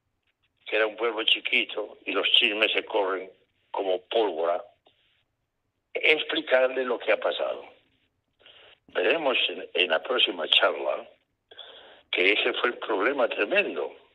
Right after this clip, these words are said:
para San José. Ver que de él no era esa criatura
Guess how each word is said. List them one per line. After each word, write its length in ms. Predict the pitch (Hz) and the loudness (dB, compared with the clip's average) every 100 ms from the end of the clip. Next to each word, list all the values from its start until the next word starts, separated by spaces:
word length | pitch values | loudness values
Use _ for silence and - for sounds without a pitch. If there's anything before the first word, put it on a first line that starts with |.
| _ | _
para 200 | - 98 92 - | 0 2 0 -4
San 120 | 98 | -6
José. 580 | - - - 294 - - _ _ _ _ _ _ _ _ _ _ _ _ _ _ _ _ _ _ _ - - _ _ _ | -6 -4 -2 -4 -6 -20 _ _ _ _ _ _ _ _ _ _ _ _ _ _ _ _ _ _ _ -16 -16 _ _ _
Ver 460 | - - 170 - - - _ _ _ _ - | -2 0 2 -2 -8 -14 _ _ _ _ -6
que 200 | - 110 | 0 2
de 120 | 123 | 2
él 120 | 151 | 0
no 100 | 139 | 2
era 160 | 135 127 | 4 4
esa 200 | 113 110 | 2 0
criatura 520 | - - - 156 147 | 0 -4 -2 -2 -2